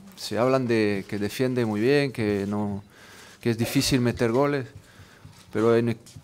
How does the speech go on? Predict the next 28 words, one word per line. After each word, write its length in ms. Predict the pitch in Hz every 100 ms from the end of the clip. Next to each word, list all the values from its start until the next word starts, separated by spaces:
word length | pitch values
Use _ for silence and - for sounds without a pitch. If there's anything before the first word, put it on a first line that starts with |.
| -
yo 120 | 123 123
creo 160 | 139
que 100 | -
el 60 | 123
Atlético 420 | - 120 123 131
de 60 | 123
Madrid 280 | 113 127
es 180 | 147 -
un 80 | 110
equipo 520 | 98 - 127 113 104
completo, 480 | - 95 117 127 95 104 110 - 95
es, 500 | 98 - - - - -
es 240 | 101 -
un 80 | 107
equipo 380 | 101 120 117 110
también 300 | 101 110 113
que 120 | 110
puede, 500 | - 113 113 104 98
que 120 | -
puede 200 | - 117
jugar, 360 | 104 107 120 139
que 120 | 110 - - -
te 120 | 98
puede 240 | - 117
meter 340 | 110 104 117 107
también 320 | 104 110 107
dificultad 540 | 101 110 - 107 113 104
jugando, 520 | 101 107 151 151